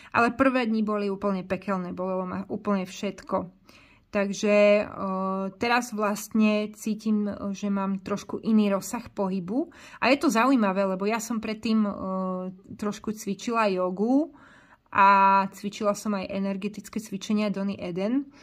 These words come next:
ale predsa len tie posilňovacie cvičenia sú, o, trošku iné. Neviem, či ženušky poznáte aplikáciu Fit Shaker, teda nielen ženušky. E,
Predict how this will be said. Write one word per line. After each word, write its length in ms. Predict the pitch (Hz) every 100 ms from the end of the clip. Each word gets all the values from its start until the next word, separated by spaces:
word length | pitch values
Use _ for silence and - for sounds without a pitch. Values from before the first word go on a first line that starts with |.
| - -
ale 240 | 285 311
predsa 400 | - 208 214 262 233
len 240 | 214 262 247
tie 80 |
posilňovacie 880 | 202 202 - 240 240 208 202 - 196
cvičenia 800 | - 190 - 202 196 196 196 202
sú, 720 | 196 - 202 196 190 190 196
o, 480 | 196 - 190 180 180
trošku 480 | 180 190 196 - 220 -
iné. 560 | 190 180 202 320 - - - - -
Neviem, 240 | 254 330 330
či 160 | 233
ženušky 480 | 196 233 277 - 196
poznáte 560 | - 214 240 247 247 214
aplikáciu 640 | - 214 214 240 240 254
Fit 240 | 208 202 -
Shaker, 560 | - 185 185 202 202
teda 240 | 226 202 196
nielen 400 | 214 233 185 175
ženušky. 640 | 185 196 - -
E, 0 | 233